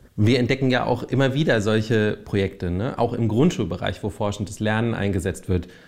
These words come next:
Zum Beispiel in Willkommensklassen oder in Sprachförderklassen. Also die Konzepte unterscheiden sich ja von Bundesland zu Bundesland. Also jedenfalls in Klassen mit geflüchteten Kindern eingesetzt wird. Zum Beispiel in Stolberg bei Aachen,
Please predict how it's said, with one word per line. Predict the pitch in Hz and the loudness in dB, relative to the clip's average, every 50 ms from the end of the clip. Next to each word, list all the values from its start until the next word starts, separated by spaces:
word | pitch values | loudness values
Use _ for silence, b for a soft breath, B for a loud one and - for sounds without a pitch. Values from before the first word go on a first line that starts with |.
| B B B B _ | B B B B _
Zum | - 113 107 98 | -2 0 0 2
Beispiel | 104 101 110 110 - - 113 107 107 | 2 2 0 -2 -2 0 0 0 0
in | - 92 85 | 0 -2 -4
Willkommensklassen | 90 90 - 147 151 147 139 135 - - 131 120 120 - 131 123 123 120 120 120 - - _ _ - - | -4 -4 -2 -2 0 0 -2 -4 -2 -2 -2 -2 0 0 0 0 0 -2 -6 -8 -12 -18 _ _ -6 -2
oder | 101 101 95 | -2 0 0
in | 92 92 95 | 0 -2 -4
Sprachförderklassen. | - - - 110 110 110 - 120 107 107 101 - - 107 - - - 76 | -6 -4 -2 -2 -2 -2 -2 -4 -4 -4 -4 -4 -4 -4 -4 -4 -4 -4
Also | 85 87 90 | -4 -4 -4
die | 85 98 | -6 -6
Konzepte | - - 92 - - - - - 90 | -6 -6 -4 -4 -4 -6 -6 -8 -8
unterscheiden | 92 - - - 117 120 120 120 110 | -6 -6 -6 -4 -4 -2 -2 -2 -2
sich | 113 113 107 | -2 -2 -2
ja | - 110 104 | -2 -4 -4
von | - - 101 92 | -2 -2 -2 -2
Bundesland | 95 101 101 98 98 - 104 95 92 - | 0 -2 -2 -2 -2 -4 -4 -4 -2 -2
zu | - 95 | -2 -2
Bundesland. | 85 95 95 92 87 - - 95 92 90 B B B B B B B | 0 0 0 0 -2 -2 -2 -2 -2 -2 B B B B B B B
Also | - - 90 90 90 - - - | -6 -6 -4 -4 -6 -10 -12 -6
jedenfalls | - 98 101 110 113 110 - 107 104 101 - | -2 0 2 2 2 0 0 -2 -2 -2 -4
in | - - 95 92 | -2 -2 -2 -2
Klassen | - 107 107 110 - 117 113 113 110 | 0 -4 -4 -2 -2 0 0 0 0
mit | 110 107 110 - | -2 -2 -2 -4
geflüchteten | 113 - - 120 113 - 107 - - 110 | -6 -2 -2 -2 -2 -4 -6 -6 -6 -2
Kindern | - 123 113 107 92 90 90 87 92 - - - - | 0 2 2 2 0 -2 -6 -8 -12 -14 -16 -14 -8
eingesetzt | 107 95 87 82 - - - - - - - | -6 -4 -4 -4 -6 -10 -12 -16 -18 -16 -12
wird. | - 87 - - - b b b b b b b b b b b b b b _ | -10 -10 -10 -12 -14 b b b b b b b b b b b b b b _
Zum | - 123 | 0 2
Beispiel | 110 113 110 110 - 117 113 110 110 110 110 110 110 - - _ _ _ _ _ _ _ _ _ _ | 2 2 2 0 0 0 2 2 2 2 0 -2 -6 -12 -20 _ _ _ _ _ _ _ _ _ _
in | - 104 101 | 0 0 0
Stolberg | - - 104 101 120 147 190 226 - - | 0 0 0 0 0 0 -2 -4 -4 -4
bei | 110 98 - - | -2 -2 -2 -2
Aachen, | - 104 110 123 - - 190 208 233 254 240 | -4 -4 -6 -2 0 0 2 2 2 0 -4